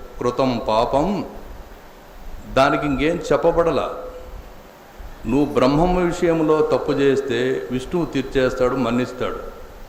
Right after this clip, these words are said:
అంతటితో పోతుంది. విష్ణు స్థానంలో ఏదైనా తప్పు చేస్తే శివుడు మన్నిస్తాడు, ఆయన తీర్చేస్తాడు, సరిపోతుంది.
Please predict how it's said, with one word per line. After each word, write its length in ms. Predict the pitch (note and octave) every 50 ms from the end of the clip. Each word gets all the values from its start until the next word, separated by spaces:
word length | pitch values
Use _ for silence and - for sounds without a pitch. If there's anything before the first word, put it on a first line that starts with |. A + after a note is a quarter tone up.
| -
అంతటితో 320 | A2 G#2 A#2+ A2 - - G#2
పోతుంది. 440 | G2+ A#2 B2 A#2 B2 G#2+ F2 D#2+ - - - - - - - - - - - - - - - - - - - - -
విష్ణు 380 | C3 C#3 C#3 - - - E3 -
స్థానంలో 680 | - - - F#3 E3+ E3+ F3 F3 E3+ E3+ E3 D#3+ D#3+
ఏదైనా 280 | D3+ D3+ D#3 D3+ D3+ C3+
తప్పు 300 | - - B2+ - - D3
చేస్తే 800 | C3 C3 C#3 C#3 C3 C3+ - C#3+ C3+ C#3+ D3+ C3+ G#2 F2+ - - - - - - - - - - - - - - - - - - - - - - - - -
శివుడు 320 | - - E3+ F3 F#3+ F3+
మన్నిస్తాడు, 960 | F3 D#3+ D3 C#3+ D3+ D3+ D3 - - D3 C#3 C3+ C3+ C3+ C#3 C#3+ D#3 - - - -
ఆయన 160 | A#2 A#2 A2+
తీర్చేస్తాడు, 840 | A2 - C#3 C#3 B2+ - - C3+ B2+ - - B2+ A#2+ B2 C3+ C3 C3+
సరిపోతుంది. 580 | - A#2+ A#2 - A#2+ A2+ G#2+ F#2+ F2+ E2 -